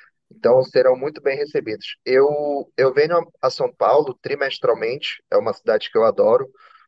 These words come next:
O meu pai faz um tratamento de saúde, então eu passo um dia por trimestre, é, aqui em São Paulo. Passar pela Sé foi muito especial, porque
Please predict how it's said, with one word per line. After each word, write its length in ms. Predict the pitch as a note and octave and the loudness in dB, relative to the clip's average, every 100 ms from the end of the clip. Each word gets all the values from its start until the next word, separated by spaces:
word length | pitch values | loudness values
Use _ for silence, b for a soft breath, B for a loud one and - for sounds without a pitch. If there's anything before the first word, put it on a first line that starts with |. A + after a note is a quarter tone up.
| _ - | _ -12
O 180 | G#2+ A2 | -8 -2
meu 200 | A#2 A2+ | -2 2
pai 200 | A2+ A2 | 0 0
faz 240 | A#2 A2 | -2 -4
um 100 | A2 | -4
tratamento 520 | A2+ A2+ A#2 A2 - | -4 -2 -2 -6 -10
de 80 | - | -12
saúde, 640 | - G#2+ A2+ C3+ A#2 A2 - | -2 -2 -2 -8 -8 -12 -10
então 300 | A#2 - A2 | -4 -2 0
eu 140 | A2 | 0
passo 320 | A2 G#2+ - | -2 -2 -6
um 60 | B2+ | -10
dia 220 | A2+ A2+ | -4 -4
por 200 | - A#2+ | -2 -2
trimestre, 640 | - A2 G#2+ G#2+ - G#2 G#2 _ b b _ _ _ - | -2 -6 -4 -4 -6 -10 -16 _ b b _ _ _ -2
é, 580 | G2 A2 G#2+ G#2 G#2 - | 0 2 4 4 4 0
aqui 280 | - A2 - | -4 -8 -6
em 80 | B2 | -12
São 240 | - G#2+ | -6 -8
Paulo. 440 | G2+ G2+ A#2 C3 C3+ _ _ _ _ | -2 0 2 0 -6 _ _ _ _
Passar 300 | C3+ C3+ D#3+ | -4 -2 -4
pela 300 | - D#3 D3 | -2 0 0
Sé 240 | - D3+ D3+ | -2 -4 -4
foi 100 | D#3 | -6
muito 200 | C#3+ D#3 | -8 -10
especial, 640 | E3 - D3 D3+ C3 A#2 A2+ | -16 -8 -10 -4 0 0 0
porque 760 | - G#2+ _ A#2+ A2+ A2+ A2 | -6 -16 _ -10 -6 -6 -8